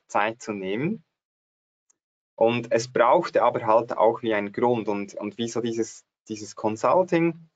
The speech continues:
war dann halt wirklich eine gute Plattform, eine gute Basis,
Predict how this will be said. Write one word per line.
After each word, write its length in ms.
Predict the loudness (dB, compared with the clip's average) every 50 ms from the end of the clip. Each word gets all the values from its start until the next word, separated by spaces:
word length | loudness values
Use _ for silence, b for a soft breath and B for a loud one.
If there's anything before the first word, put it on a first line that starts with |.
| _ _ _ _ _ _ _
war 280 | 0 2 4 4 4 4
dann 240 | 2 2 2 2 2
halt 180 | 2 2 2
wirklich 320 | 0 -2 -2 -2 -6 -6 -4
eine 160 | -4 -4 -6
gute 380 | -6 -4 -2 -2 -2 -4 -6
Plattform, 640 | -12 -2 0 2 2 2 0 -2 2 2 2 4 4
eine 200 | 0 -2 -2 -4
gute 300 | -4 -6 -4 -2 -4 0
Basis, 680 | 2 2 2 2 2 0 -2 -4 -6 -6 -8 -14 -20